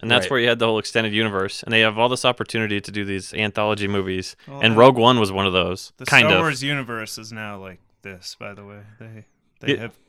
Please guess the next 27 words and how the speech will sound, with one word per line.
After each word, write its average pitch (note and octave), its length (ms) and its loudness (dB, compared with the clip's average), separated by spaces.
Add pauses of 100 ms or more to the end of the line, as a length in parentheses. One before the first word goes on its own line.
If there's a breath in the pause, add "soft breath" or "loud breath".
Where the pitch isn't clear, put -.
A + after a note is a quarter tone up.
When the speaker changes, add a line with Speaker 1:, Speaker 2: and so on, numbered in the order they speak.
(260)
Speaker 1:
they A2+ 140 0
hacked B2+ 340 4
everything C3 340 6
Speaker 3:
cleansed G2 140 4
Speaker 1:
out. A#2 120 0
Speaker 3:
the C#3 80 -2
palette C3+ 560 -2
of C#3+ 140 -8 (100)
Speaker 2:
Yeah. - 180 -4
Speaker 3:
Star G2+ 140 0
Speaker 1:
And A#2+ 100 0
then C3+ 60 4
they C3 100 4
said, D3+ 160 4
Speaker 3:
Wars D#3 60 10
Speaker 1:
"All C#3+ 60 10
right, A#2 160 10 (180)
we're C3 100 -2
gonna B2+ 160 2
Speaker 3:
completely. A2+ 80 -2
Speaker 1:
do A#2 240 6
one A#2 320 2
kind C#3 180 4
of B2 140 4
unique B2+ 380 0
thing, E3 320 0
Speaker 3:
Yeah. C#3 220 -6